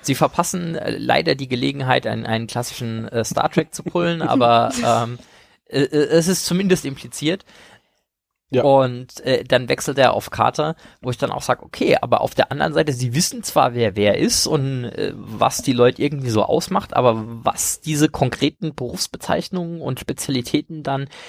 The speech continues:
Speaker 1: im Einzelnen in irdischer Kultur heißen, ist nicht so ganz klar. Also das
Speaker 3: Mhm.
Speaker 1: ist wirklich sehr, sehr fancy gemacht und da hat sich jemand wirklich, wirklich Mühe gegeben. Ich hab, jetzt muss jetzt grad noch mal gucken. Ja, das ist, äh, Robert C. Cooper.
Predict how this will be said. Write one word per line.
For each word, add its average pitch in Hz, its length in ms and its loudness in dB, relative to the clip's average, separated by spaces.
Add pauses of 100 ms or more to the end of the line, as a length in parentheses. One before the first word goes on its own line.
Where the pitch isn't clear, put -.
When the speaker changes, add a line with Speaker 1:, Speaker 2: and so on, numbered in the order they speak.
(240)
Speaker 1:
im 131 140 4
Einzelnen 143 800 2
in 127 220 -6
irdischer 147 380 0
Kultur 147 420 0
heißen, 127 320 0
ist - 180 -4
nicht 113 260 0
so - 140 -2
ganz - 380 -14
klar. - 320 -10 (380)
Also 120 240 6
das 117 120 6
Speaker 3:
Mhm. 139 60 0
Speaker 1:
ist - 180 -2
wirklich 151 320 2
sehr, 135 180 4
sehr 131 160 4
fancy 131 380 0
gemacht 113 380 0
und 131 80 -4
da 117 100 4
hat 123 140 0
sich - 180 -6
jemand 110 240 0
wirklich, 104 280 -2
wirklich - 360 -8
Mühe 98 260 -6
gegeben. - 460 -12
Ich - 100 -10
hab, 107 100 -12 (100)
jetzt - 160 -16
muss 117 100 -8
jetzt 113 140 -8
grad - 180 2
noch 107 60 -4
mal 104 80 2
gucken. 147 420 -6
Ja, 113 100 4
das 110 140 2
ist, - 220 0
äh, 110 120 -8
Robert 110 380 2
C. - 100 -6
Cooper. 165 480 2